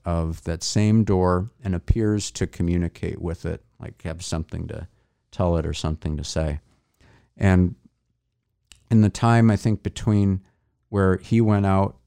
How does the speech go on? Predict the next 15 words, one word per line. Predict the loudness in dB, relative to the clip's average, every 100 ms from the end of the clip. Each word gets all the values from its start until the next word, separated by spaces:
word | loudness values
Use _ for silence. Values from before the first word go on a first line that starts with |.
| _
to | -4
watch | -2 2 2 0 -4 -4
and | -2
his | -2 0
wife | 0 0 -2 -14 -4
came | -2
out | 0 -2
to | -6
join | 0 2 4
him, | 2 0 -2 _ _ _
she | -6 2 4
evidently | 4 2 0 2 0
contacted | 0 0 0 2 0 -2 -4 -6
his | -4 -4
brother | -2 0 0 0 -2